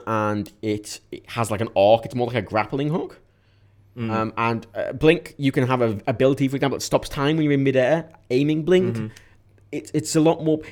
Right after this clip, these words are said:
Speaker 1: There's
Speaker 2: Far
Speaker 1: just co-
Speaker 2: Reach, Far Reach gets that too. That's the final upgrade for that, where the, when you, if you're falling, then time slows down for you to aim a
Speaker 1: Slows,
Speaker 2: new one.
Speaker 1: slows, but for, for Corvo, it stops. And
Speaker 2: Mm-hmm.
Speaker 1: it,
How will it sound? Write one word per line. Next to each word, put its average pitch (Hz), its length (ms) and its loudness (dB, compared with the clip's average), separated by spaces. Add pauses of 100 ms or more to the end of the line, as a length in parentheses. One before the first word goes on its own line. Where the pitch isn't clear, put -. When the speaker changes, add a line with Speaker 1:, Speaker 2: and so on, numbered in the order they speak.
(120)
Speaker 1:
There's 175 160 4
Speaker 2:
Far 214 100 6
Speaker 1:
just 254 120 4
co- 240 40 0
Speaker 2:
Reach, 180 260 -2
Far 208 200 2
Reach 202 180 0
gets 175 160 2
that 139 180 -6
too. 165 160 0
That's 123 160 -2
the 131 100 -8
final 127 260 -2
upgrade 113 280 -2
for 98 80 -14
that, 98 180 -4
where 113 140 0
the, 113 100 -6
when 123 180 2
you, 123 100 -2
if 131 160 -2
you're 131 100 4
falling, 110 560 4
then 107 140 -2
time 107 280 -4
slows 104 300 -2
down 107 220 -4
for 107 80 -6
you 175 60 2
to 190 100 8
aim 143 120 8
a 107 40 0
Speaker 1:
Slows, 98 80 -4
Speaker 2:
new 95 60 -4
one. 87 80 -4
Speaker 1:
slows, 165 360 6
but - 240 0
for, 127 160 0
for 127 120 -4
Corvo, 151 320 4
it - 120 -4
stops. - 560 -4 (440)
And 117 300 -2 (180)
Speaker 2:
Mm-hmm. 107 320 -10
Speaker 1:
it, 131 240 0